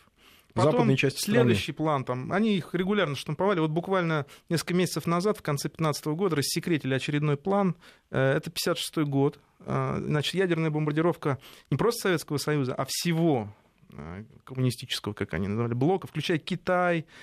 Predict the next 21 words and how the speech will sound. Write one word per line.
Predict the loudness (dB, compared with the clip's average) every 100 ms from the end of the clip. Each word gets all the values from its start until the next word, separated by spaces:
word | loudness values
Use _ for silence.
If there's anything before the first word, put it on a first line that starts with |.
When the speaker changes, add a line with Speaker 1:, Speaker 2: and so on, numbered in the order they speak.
| -4
Speaker 1:
и | 0
даже | 0 2
Берлин, | 0 0 -2 -6 -6
да. | -4 -4 -8 -16 -20 -4
Э, | -2 0 -2 -4 -6 -4
только | -4 -2
в | -2
одной | 0
Москве | 0 -2 -2 -6
сто | -2 -2
семьдесят | -2 0 -2 -4 -4
девять | 0 2 2
объектов | 0 0 -2 -2 -4
для | 0
ядерной | 0 0 0 0
бомбардировки. | 0 0 0 0 -2 -6 -12
Да. | -12
Представляешь, | -10 -2 -2 -2
что | -10
это | -12
такое? | -12 -8 -10